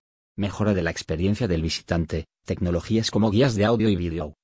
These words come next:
estaciones de navegación interactivas y medios de realidad virtual están revolucionando la manera en que los visitantes experimentan los museos. Estas innovaciones no solo hacen que las visitas sean más educativas, sino también más entretenidas.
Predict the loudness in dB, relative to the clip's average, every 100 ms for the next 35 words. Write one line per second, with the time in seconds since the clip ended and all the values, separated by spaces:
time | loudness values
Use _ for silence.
0 | -6 -4 -4 -2 0 0 0 -2 -2 -4
1 | -2 2 2 2 0 -2 0 0 0 0
2 | 0 2 0 0 0 0 0 0 0 0
3 | 0 0 0 0 0 0 0 0 -2 -2
4 | 0 2 2 2 2 2 2 0 0 -2
5 | -2 -2 -2 2 2 2 0 -2 -2 0
6 | 2 2 2 0 0 -2 -4 -4 -8 -12
7 | -14 _ _ _ -2 -2 -2 0 0 2
8 | 0 2 2 2 -2 2 2 2 0 -4
9 | -2 -4 -2 -2 -2 -2 -2 0 0 0
10 | 2 2 2 0 0 0 0 0 -2 -8
11 | -10 _ -6 -2 0 0 2 4 2 2
12 | -2 -4 -4 -4 -4 -4 -8 -14 -18